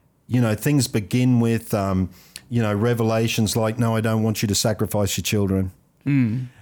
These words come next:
Speaker 1: And then it co-, goes to, "No, I don't want you to sacrifice animals. I want you to practice justice and mercy,"
Speaker 2: Mm.
Speaker 1: right through to what ultimately culminates in Christ.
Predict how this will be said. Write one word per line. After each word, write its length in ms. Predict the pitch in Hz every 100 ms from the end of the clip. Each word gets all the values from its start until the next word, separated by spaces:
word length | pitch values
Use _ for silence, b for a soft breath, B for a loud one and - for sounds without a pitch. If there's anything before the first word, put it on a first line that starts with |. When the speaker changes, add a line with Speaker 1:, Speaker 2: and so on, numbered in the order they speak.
| -
Speaker 1:
And 160 | 117 123
then 120 | 131
it 120 | 123
co-, 160 | 127 117
goes 400 | 101 120 117 117
to, 120 | 120
"No, 220 | 110 117 110
I 40 |
don't 160 | 110 107
want 160 | 110
you 40 | 107
to 80 |
sacrifice 600 | 95 113 104 92 98 92
animals. 520 | 104 95 90 92 - - -
I 60 | 107
want 220 | 104 -
you 60 |
to 60 | 98
practice 440 | - 104 - 104
justice 540 | - 104 95 - 98 107
and 120 | 95
mercy," 500 | 98 98 - 95 104 -
Speaker 2:
Mm. 320 | 160 151 131 127
Speaker 1:
right 400 | 117 147 147 -
through 640 | - 120 123 92 120 147 _ -
to 340 | 117 107 104
what 320 | 98 117 113 -
ultimately 580 | 120 165 151 131 110 98
culminates 640 | 104 113 110 104 104 -
in 120 | 104
Christ. 680 | 92 - 135 131 82 - -